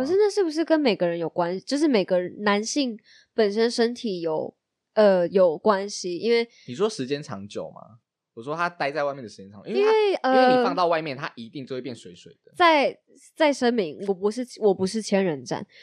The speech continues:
Speaker 1: 可是因为我们以前高中大家都比较开放，有时候会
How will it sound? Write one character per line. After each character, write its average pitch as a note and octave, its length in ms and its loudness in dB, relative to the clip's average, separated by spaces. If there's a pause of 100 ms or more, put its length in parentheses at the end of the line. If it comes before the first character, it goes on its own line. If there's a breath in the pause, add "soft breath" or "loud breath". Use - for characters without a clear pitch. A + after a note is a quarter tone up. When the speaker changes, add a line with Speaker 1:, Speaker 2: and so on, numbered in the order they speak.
(140 soft breath)
Speaker 1:
可 A3 100 2
是 B3 120 2
因 D4+ 40 4
为 E4 80 4
我 C4+ 120 6
们 F#3+ 140 0
以 F3 60 0
前 F#3 220 -4
高 G#3 220 2
中 G#3 240 0
大 A3+ 100 4
家 A3 140 4
都 A3 100 6
比 F#3 80 2
较 F3+ 80 0
开 F3+ 300 -2
放， F3+ 300 -2
有 F3+ 120 -2
时 F#3 100 -4
候 G3+ 80 4
会 A3 260 4